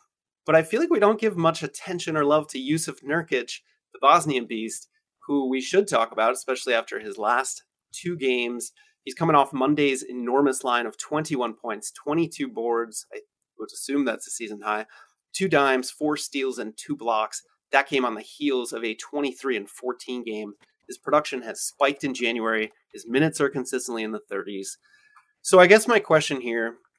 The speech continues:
A, he's trending up. I, I, you know, maybe it was conditioning issues early in the season that limited him. You know, obviously,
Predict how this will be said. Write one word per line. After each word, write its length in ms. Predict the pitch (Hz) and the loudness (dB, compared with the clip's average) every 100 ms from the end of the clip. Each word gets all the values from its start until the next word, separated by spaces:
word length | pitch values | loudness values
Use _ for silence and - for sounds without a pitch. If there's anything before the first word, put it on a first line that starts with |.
| _ - _ _ | _ -20 _ _
A, 280 | 165 139 127 135 | 4 6 4 0
he's 160 | 143 | -2
trending 340 | - 185 147 113 | 0 2 2 0
up. 200 | 73 - _ - | -2 -6 _ -2
I, 100 | 123 | -2
I, 120 | - - | -2 -12
you 160 | 131 139 | -6 -4
know, 120 | 113 | -2
maybe 360 | 120 135 147 139 | 0 2 4 2
it 40 | |
was 200 | 113 113 | 2 -4
conditioning 640 | - 120 113 131 - 156 151 | -10 -12 -4 -4 -2 -2 0
issues 420 | 151 - 147 139 | -2 0 0 0
early 260 | 135 143 135 | 0 2 2
in 80 | |
the 80 | 131 | -2
season 340 | 131 139 131 131 | -4 -6 -4 -6
that 120 | - | -6
limited 360 | 123 120 117 110 | -6 -4 -6 -8
him. 440 | 120 113 113 113 _ _ _ _ | -12 -10 -10 -14 _ _ _ _
You 120 | 131 | -8
know, 100 | 110 | -2
obviously, 580 | 107 107 110 104 101 95 | -2 -2 -8 -10 -12 -16